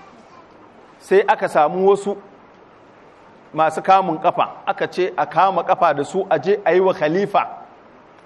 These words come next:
don Allah ya daina wannan bincike-binciken. Me yasa ike haka? Malam da ije, aka je aka samu khalifa,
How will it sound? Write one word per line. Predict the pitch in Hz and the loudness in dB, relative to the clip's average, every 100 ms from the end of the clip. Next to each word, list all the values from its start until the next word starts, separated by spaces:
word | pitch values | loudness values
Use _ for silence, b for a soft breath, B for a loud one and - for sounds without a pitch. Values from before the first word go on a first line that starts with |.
| - | -20
don | 127 165 185 185 | -4 -2 -2 0
Allah | 190 190 165 | 4 4 4
ya | 165 | 4
daina | 170 190 175 | 4 4 2
wannan | 180 180 147 | 2 0 -2
bincike-binciken. | 139 139 180 160 139 151 151 - - - - - - - - - - - - - - - - | -4 -2 -2 -2 -4 -8 -8 -8 -14 -20 -20 -20 -20 -20 -20 -20 -20 -20 -20 -20 -20 -20 -14
Me | 139 180 | 0 2
yasa | 226 226 196 | 4 2 2
ike | 175 170 | 0 0
haka? | 139 147 131 - - - - - - - - - - - - | -2 -2 -6 -8 -20 -20 -20 -20 -20 -20 -20 -20 -20 -20 -12
Malam | 160 175 190 170 | -2 0 2 0
da | 156 160 | -4 -4
ije, | 185 196 202 202 - - - - - - - - | 2 4 4 2 -14 -20 -20 -20 -20 -20 -10 0
aka | 202 185 | 2 4
je | 175 | 2
aka | 190 180 | 2 0
samu | 160 160 170 | 0 0 0
khalifa, | 160 160 165 147 | 0 0 0 -2